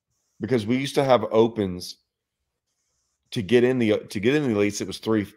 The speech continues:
three tournaments. So you would see a guy that ran a small boat and got to fish two out of three rivers and did good, and then get in the elites and doesn't do as good 'cause it's not like,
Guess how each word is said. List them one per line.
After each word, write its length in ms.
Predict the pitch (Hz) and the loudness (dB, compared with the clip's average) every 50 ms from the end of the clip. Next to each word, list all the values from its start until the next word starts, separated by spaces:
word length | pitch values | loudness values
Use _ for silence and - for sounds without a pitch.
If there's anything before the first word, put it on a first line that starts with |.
| _ _ - | _ _ -8
three 180 | - 110 107 | -4 -4 -4
tournaments. 600 | - - 98 98 95 82 73 - _ - - - _ _ _ _ _ _ _ _ _ _ _ | -4 -2 -4 -4 -4 -4 -8 -14 _ -18 -18 -18 _ _ _ _ _ _ _ _ _ _ _
So 200 | - - - 123 | -6 0 2 4
you 180 | 120 117 123 135 | 4 4 2 2
would 120 | 135 110 | 0 0
see 200 | 104 - - 104 | -2 -4 -4 -2
a 80 | - 120 | -2 -2
guy 560 | 95 113 107 110 113 110 98 90 87 85 87 - _ _ _ _ _ _ - | 2 4 6 6 6 6 6 4 2 0 -4 -10 _ _ _ _ _ _ -4
that 220 | 101 107 98 - | -2 -2 -2 -2
ran 420 | 101 101 101 104 107 107 104 98 | -2 -2 -2 0 0 0 -2 -2
a 80 | 92 85 | -4 -6
small 440 | - - - 104 101 107 113 110 104 | -8 -8 -4 0 2 4 6 4 4
boat 400 | 85 80 101 101 95 85 80 - _ _ _ _ _ _ - | 4 4 4 4 4 2 0 -4 _ _ _ _ _ _ -10
and 120 | 101 98 98 | -8 -4 0
got 180 | 107 104 104 | 0 0 0
to 80 | - 101 | -2 -8
fish 260 | - - 104 95 - | -8 -6 -6 -6 -6
two 260 | - - - 123 117 | -8 -6 -2 2 2
out 80 | 113 101 | 4 2
of 140 | 92 85 - | 2 0 -4
three 260 | - 104 107 107 104 | -4 -2 -2 0 0
rivers 600 | 92 87 98 107 101 87 80 78 - - - - _ _ _ _ _ _ _ _ - | -2 0 0 0 0 -2 -4 -8 -8 -14 -20 -20 _ _ _ _ _ _ _ _ -10
and 160 | - 98 101 | -8 -6 -2
did 220 | - 110 107 90 80 | -2 -2 -2 -2 2
good, 240 | 107 110 110 101 95 | 4 4 4 4 2
and 100 | 92 95 | -2 -2
then 180 | 101 101 101 | -4 -4 -2
get 140 | 101 113 107 | -2 -2 -2
in 60 | 107 | -2
the 80 | 98 92 | -4 -4
elites 320 | 90 95 107 110 104 - | -2 0 -2 -2 -2 -6
and 100 | 87 82 | -8 -4
doesn't 220 | 80 98 98 95 87 | -2 -2 -2 -2 -4
do 180 | 87 92 92 | -4 -2 -2
as 140 | 90 80 76 | -4 -4 -6
good 260 | - 80 78 76 - | -8 -8 -8 -10 -10
'cause 200 | - - 95 85 | -8 -8 -6 -6
it's 180 | 92 82 - - | -6 -8 -6 -4
not 300 | 98 95 95 - - - | -2 -2 -2 -2 -4 -6
like, 200 | 87 90 90 | -6 -6 -6